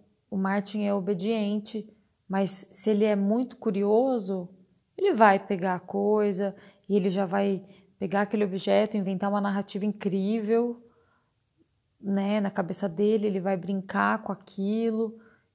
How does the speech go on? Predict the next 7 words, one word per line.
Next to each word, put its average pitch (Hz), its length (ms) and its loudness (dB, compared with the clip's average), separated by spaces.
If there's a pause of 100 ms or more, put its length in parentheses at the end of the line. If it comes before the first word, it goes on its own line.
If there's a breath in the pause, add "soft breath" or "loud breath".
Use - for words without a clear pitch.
Então, 240 480 -4
até 240 200 -2
que 247 160 -4
ponto 247 840 0 (640)
a 208 120 -4
gente 208 360 -4
tem 226 340 -2